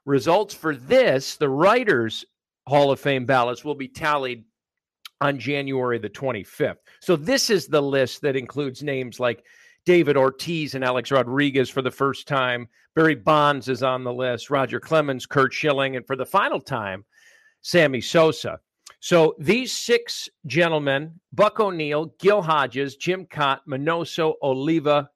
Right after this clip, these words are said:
and Fowler, all brought in from the Golden Days and the Early Baseball Era Committee, could be joined potentially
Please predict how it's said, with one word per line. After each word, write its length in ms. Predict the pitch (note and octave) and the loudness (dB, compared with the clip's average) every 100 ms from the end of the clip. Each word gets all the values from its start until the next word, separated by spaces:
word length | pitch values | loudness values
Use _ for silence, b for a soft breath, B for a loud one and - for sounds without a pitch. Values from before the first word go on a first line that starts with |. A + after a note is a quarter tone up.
| - | -14
and 160 | A#2 | -14
Fowler, 600 | - F#3+ F#3+ E3 G#2+ F#2+ F#2+ _ _ _ | -4 0 2 2 0 -8 -12 _ _ _
all 240 | E3+ F#3 G3 | 4 6 6
brought 400 | D#3+ E3+ D#3+ D#3 | 2 4 4 2
in 180 | D3 C3+ | -2 -4
from 180 | C#3 | -4
the 80 | C3 | -2
Golden 360 | A#2+ D#3+ D#3 C#3 | 2 4 2 -2
Days 260 | C#3+ C#3+ | -4 -2
and 100 | C3 | -4
the 120 | C3 - | -4 0
Early 260 | F3 E3+ | 0 0
Baseball 500 | C3+ C#3 C3+ - C3+ C3+ | -2 -4 -2 0 0 2
Era 200 | B2+ B2+ | 2 0
Committee, 560 | C3+ B2 B2+ A#2+ A#2 b b b - | -4 -4 -4 -6 -8 b b b -2
could 260 | B3+ D4+ | 0 0
be 140 | G#3 F#3 | 0 -4
joined 400 | B2+ C#3+ B2+ A#2+ | 0 0 -2 -4
potentially 760 | E3 - B3+ C#4 - B2+ B2+ | -6 -2 -2 -2 -4 -4 -6